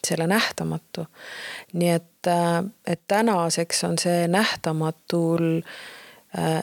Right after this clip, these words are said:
nähtamatu omandanud minu jaoks täiesti uue kvaliteedi. No muidugi uue jah, sest vanasti ma seda ei teadvustanudki üldse.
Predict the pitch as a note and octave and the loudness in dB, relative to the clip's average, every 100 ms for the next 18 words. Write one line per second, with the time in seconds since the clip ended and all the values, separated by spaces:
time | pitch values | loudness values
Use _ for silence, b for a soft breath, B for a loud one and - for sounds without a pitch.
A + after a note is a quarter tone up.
0 | - G3 A3 - E3 D#3+ - E3 D#3 - | 0 2 2 0 0 0 0 0 0 0
1 | F#3 G3 G3 E3 D#3 D#3 D#3 F3+ F3+ D#3+ | 2 4 4 2 0 0 2 2 2 2
2 | D#3 D#3 - - D#3+ D#3+ - F3 F3+ F3 | 2 0 -2 0 2 2 0 0 2 2
3 | D#3+ D#3+ D#3+ G3 A3+ - E3+ - E3+ D#3+ | 2 0 0 2 2 0 -4 -2 -4 -6
4 | _ - _ _ _ _ _ _ _ _ | _ -20 _ _ _ _ _ _ _ _
5 | _ _ _ - F3+ D#4+ F#3 D#3 E3 F3+ | _ _ _ -6 -2 0 0 -2 0 2
6 | G3 C4 - E3+ - F3 F3 - F3 F3+ | 2 0 0 -2 0 0 2 0 0 0
7 | F3+ F#3 F3 F3 G3 F3+ D#3 - - D#3 | 0 0 0 2 0 0 -4 -6 -6 -8
8 | D#3+ D#3 D#3+ D#3 - - | -8 -10 -10 -10 -10 -10